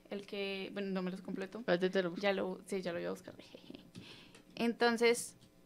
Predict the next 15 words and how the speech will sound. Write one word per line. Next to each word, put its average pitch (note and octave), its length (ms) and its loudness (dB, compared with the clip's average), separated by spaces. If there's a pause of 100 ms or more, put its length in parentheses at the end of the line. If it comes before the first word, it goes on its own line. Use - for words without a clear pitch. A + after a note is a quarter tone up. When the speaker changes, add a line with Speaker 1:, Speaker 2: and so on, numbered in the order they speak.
(160)
Speaker 1:
él C4 100 8
mismo C#4+ 360 8
nos D4 200 8
dice A3+ 280 2
a G#3 60 2
nosotros G#3+ 460 0
como, G#3 420 0 (140)
"Vengan A3+ 480 6
a B3+ 60 6
mí A#3 200 6
en G#3+ 120 2
esos G#3+ 260 -2
momentos G3+ 680 0
de G#3 140 0
situaciones, G3+ 880 -2